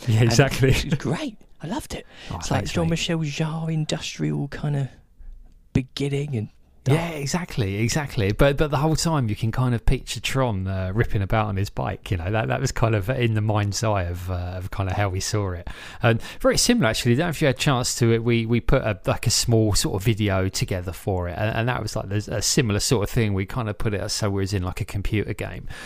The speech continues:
Speaker 1: and, uh, and we're zipping about, and, you know, there's various logos and things coming at us, and the whole thing was great fun. Honestly, i-, if we could become a, a pure synthwave band, uh, I, I'd be right up for it. But it's, it's so difficult to get those, you know, them keyboards that you kind of wear like a guitar. It's, it's so hard
Speaker 2: Oh,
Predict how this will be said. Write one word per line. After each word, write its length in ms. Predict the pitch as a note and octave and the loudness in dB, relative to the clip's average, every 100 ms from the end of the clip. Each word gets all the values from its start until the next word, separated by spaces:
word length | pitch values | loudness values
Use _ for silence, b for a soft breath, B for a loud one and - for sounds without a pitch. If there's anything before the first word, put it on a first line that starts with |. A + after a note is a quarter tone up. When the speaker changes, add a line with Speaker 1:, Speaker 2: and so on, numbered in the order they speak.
| B B | B B
Speaker 1:
and, 320 | - F#2+ F#2+ - | -4 -2 -2 -2
uh, 160 | G2+ G2+ | -2 0
and 160 | G2 | 0
we're 100 | G2+ | 0
zipping 360 | F#2+ A2+ - G#2+ | 2 2 2 0
about, 380 | F#2+ G#2 G2 G2 | 4 4 4 2
and, 180 | F#2+ F#2 | -2 -4
you 120 | F#2 | -4
know, 300 | G2+ G2 G2+ | -4 -2 -2
there's 120 | F2+ | -2
various 500 | F2+ G2+ F2+ F#2 - | -4 -4 -2 -4 -4
logos 600 | G2 F#2+ F#2+ F#2 F#2 F#2 | -2 0 0 0 0 0
and 100 | G2 | -4
things 260 | - F#2+ F#2 | -2 -2 -2
coming 320 | - G2 F#2+ | -2 -2 0
at 140 | F#2+ - | -2 -2
us, 320 | F2+ - - | -6 -4 -2
and 220 | F#2+ F2 B B B | -2 -4 B B B
the 120 | - B2 | 2 4
whole 160 | F#3+ | 4
thing 200 | - B2 | 4 0
was 160 | F#2+ - | 0 -2
great 240 | G#2+ G2+ | -4 -2
fun. 180 | - G2+ | 0 0
Honestly, 420 | B2+ - - F#2 G2 | 2 0 -2 -2 2
i-, 180 | B2+ - | 2 0
if 140 | B2+ | 0
we 100 | E3 | 0
could 160 | D#3+ C#3 | 0 -2
become 420 | B2 - B2 G#2+ - | -4 0 0 0 -2
a, 160 | B2 G#2+ | -6 -4
a 120 | A#2 | -6
pure 360 | - - D3+ A2+ | -4 -2 0 2
synthwave 640 | - C#3+ A#2+ - G2 F2 | 2 2 0 -2 -4 -2
band, 400 | - F#2 E2+ E2 - B B - | -2 -2 -4 -8 -12 B B -6
uh, 140 | F2+ - | -4 -4
I, 240 | E2 - | -4 -2
I'd 80 | F#3 | -4
be 80 | - | -2
right 240 | F#2 F2+ | -2 0
up 160 | A2 D#3 | 0 -4
for 280 | - F2+ E2 | -8 -8 -6
it. 60 | |
But 120 | G2 | -8
it's, 180 | - B2+ - B B | -6 -8 -10 B B
it's 120 | D3+ | 0
so 200 | - G#3 | 2 2
difficult 500 | G3+ A3 - - A#2 | 4 4 2 -6 -6
to 120 | - A#2+ | -4 -2
get 180 | C3 | 0
those, 340 | - A2 A2 - | 0 0 0 -2
you 60 | |
know, 120 | F#3+ G3 | -2 0
them 160 | D3 | -2
keyboards 600 | - D#3 D3+ A2+ F#2 F#2 | 0 0 0 2 0 0
that 120 | - | -4
you 80 | - | -6
kind 220 | - C3 | -2 0
of 100 | A2 | 0
wear 200 | A#2 A2 | 2 2
like 240 | G#2+ G#2 A#2+ | 2 -2 -4
a 40 | |
guitar. 560 | - G#2 - C3 F2+ E2+ | -4 -4 0 0 0 -4
It's, 100 | A#2+ E3 | -6 -4
it's 180 | E3+ | -4
so 300 | - C4+ F#3 | -2 0 0
hard 340 | - C#3+ C#3+ | 2 4 4
Speaker 2:
Oh, 20 | G#2 | 4